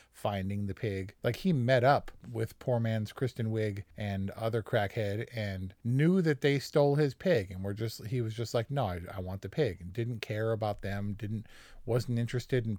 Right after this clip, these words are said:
punishment or prosecution, anything like that, right? His involvement with the pig, I think it was maybe one-sided. <laughs> I don't think the pig necessarily returned Rob's <laughs> affection. Like I said, the pig wasn't trained.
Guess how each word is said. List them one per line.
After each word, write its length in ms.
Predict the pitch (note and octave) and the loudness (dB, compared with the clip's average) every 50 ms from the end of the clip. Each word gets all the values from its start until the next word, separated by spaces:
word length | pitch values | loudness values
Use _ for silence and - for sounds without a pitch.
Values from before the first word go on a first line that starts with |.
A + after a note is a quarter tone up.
| - - | -6 -8
punishment 520 | - - B2 A#2+ A#2 G#2+ - - A2+ A2+ A2 | -6 -2 -2 0 -2 -2 -2 -2 -2 -2 -2
or 40 | G2+ | -4
prosecution, 800 | F2 - - A2 G#2 G#2+ - G#2+ - A#2+ A#2 A2+ - - A#2 A2+ | -4 -2 0 0 0 -2 -4 -8 -6 -4 -4 -4 -4 -4 -4 -2
anything 340 | B2 C3+ C#3 B2+ A#2 G2 | -2 -2 -4 -4 -4 -4
like 180 | F#2 E2+ F2 - | -6 -6 -8 -8
that, 220 | - F2+ F2+ - | -10 -10 -10 -10
right? 240 | - F2+ F#2+ A2 C#3 - - - - - | -8 -8 -6 -6 -8 -8 -14 -20 -20 -18
His 540 | - - - E3 D#3 D#3 D3 C3 C3 - - | -6 0 2 4 4 4 2 -2 -6 -8 -6
involvement 640 | - D3 C3+ C3 A2+ A#2+ B2 C#3 C#3+ C3 C#3+ C3+ A2+ | -2 0 0 2 4 4 6 6 6 4 2 0 -2
with 140 | A#2 A2+ - | -2 -4 -4
the 80 | - | -6
pig, 420 | G#2 - - D#3+ C#3+ A#2+ G#2+ A2+ - - - _ - | -6 -2 2 2 2 2 0 -4 -8 -12 -6 _ 4
I 80 | C#3+ C3 | 4 4
think 140 | C#3+ C#3+ C#3 | 4 4 2
it 20 | C3+ | 2
was 140 | B2 A#2 A2+ | 0 0 0
maybe 260 | A#2+ A#2+ A#2+ A2+ A#2+ | 0 0 0 0 0
one-sided. 720 | A2 G2+ G#2 G2+ G2 F#2+ - G#2+ F#2+ F2+ F2 E2 - - - - _ _ _ | 0 0 -2 -4 -4 -4 -2 -2 -2 -2 -4 -8 -12 -16 -18 -20 _ _ _
<laughs> 220 | _ _ - - | _ _ -14 -10
I 140 | - - - | -2 2 4
don't 120 | E3 D3 A#2 | 4 4 4
think 160 | G#2 A2+ G#2+ | 2 2 0
the 100 | - A#2+ | 0 -2
pig 340 | - - C3+ B2 A2+ G#2+ G#2+ - - - - | 0 0 0 0 0 -2 -8 -14 -16 -10 -4
necessarily 720 | A#2+ A#2 C3 C3 A#2+ C3+ B2+ - - D3 B2 B2+ B2 C3+ B2 | 0 4 4 4 4 2 2 4 6 6 6 6 4 4 2
returned 640 | A2 A#2+ A#2+ - - C#3+ C3 B2 A2+ G#2+ G2+ G2 G2 - _ - - - | 2 0 -2 -2 -2 0 0 0 0 -2 -2 -4 -8 -10 _ -10 -2 0
Rob's 380 | A#2+ A2 G2+ G2+ G2 F#2+ E2+ D#2 | 2 2 2 2 -2 -2 -6 -6
<laughs> 60 | D2+ | -8
affection. 540 | - - - E2 - - - - - - - _ - - - _ _ - - A#3 - - - - - - - _ _ - - | -8 -8 -10 -8 -8 -8 -10 -10 -12 -14 -16 _ -20 -20 -20 _ _ -14 -14 -14 -14 -14 -20 -20 -20 -20 -20 _ _ -8 -4
Like 100 | B2 G#2+ | 0 0
I 60 | A2 | 2
said, 200 | G#2 B2+ A#2+ A#2 | 4 4 4 4
the 60 | B2 A#2 | 4 0
pig 260 | - - A2 A2 - | 0 -2 -2 -2 0
wasn't 340 | A2 G#2 G#2 A2 B2+ C#3 - | 2 2 2 2 2 -2 -6
trained. 400 | - - A#2 G2 F2+ F2+ A2 D3 | -4 -4 -4 -2 -2 -2 -4 -6